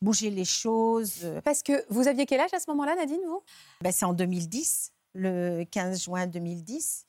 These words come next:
Speaker 2: Ah, la date est exacte.
Speaker 1: Ah oui, c'est le jour de son enterrement, donc
Speaker 2: Ah
Speaker 1: c'est
Speaker 2: oui.
Speaker 1: le soir même.
Speaker 2: Ah, c'est le soir même, ouais.
Speaker 1: Donc, je suis, je, voilà, donc, euh, j'avais une cinquantaine d'années. Et là, euh, j'ai...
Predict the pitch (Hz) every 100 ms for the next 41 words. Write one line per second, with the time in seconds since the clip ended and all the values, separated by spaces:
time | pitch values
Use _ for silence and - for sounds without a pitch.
0 | - 202 - 170 170 156 160 208 302 -
1 | - - 214 302 262 - - 190 196 -
2 | 190 190 208 190 220 214 180 180 190 190
3 | 180 - 226 226 220 226 214 147 _ _
4 | 277 254 175 156 - 165 202 220 196 180
5 | 185 185 - 180 175 165 - - - 175
6 | 180 170 226 349 226 196 196 - 180 170
7 | 170 165 170 165 165 175 170 160 170 226
8 | 269 - - - 175 180 240 233 196 175
9 | 165 160 160 160 156 139 110 117 135